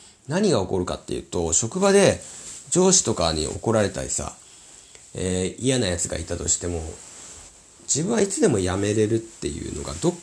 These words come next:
心のどっかにあるんですよね、常に。えー、で、いつでも辞めれるしっていうのもあるし、えー、さらに言うと、その、辞めて、あ、もうす-、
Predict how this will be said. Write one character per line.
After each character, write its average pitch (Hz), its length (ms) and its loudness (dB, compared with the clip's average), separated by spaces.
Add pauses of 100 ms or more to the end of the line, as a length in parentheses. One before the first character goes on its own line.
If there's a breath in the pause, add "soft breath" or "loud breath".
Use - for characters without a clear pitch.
(120)
心 214 320 2
の 202 80 4
ど 214 60 4
っ - 40 -6
か 110 100 4
に 85 80 4
あ 85 120 0
る 107 80 2
ん - 20 0
で 87 60 -4
す - 80 -4
よ - 100 -8
ね、 67 120 -12
常 - 160 -2
に。 - 220 -6 (1120 loud breath)
え 101 220 4
ー、 104 40 2
で、 101 140 4 (280)
い 117 80 -4
つ 185 180 0
で 196 80 6
も 185 140 4
辞 185 100 4
め 180 160 4
れ 180 120 4
る 185 140 4
し - 340 0
っ - 40 -18
て 101 80 -2
い 95 60 2
う - 40 0
の 90 60 2
も 80 180 -2
あ 90 60 -2
る 87 80 0
し、 98 480 0 (500 loud breath)
え 101 160 2
ー、 - 20 2
さ 208 200 4
ら 214 80 4
に 131 180 6
言 101 120 6
う 92 40 0
と、 95 460 2
そ 92 160 -4
の、 87 920 2 (1120)
辞 113 180 0
め 185 140 4
て、 185 520 6 (1500)
あ、 90 140 -4
も 82 60 -2
う - 40 -6
す-、 - 200 -6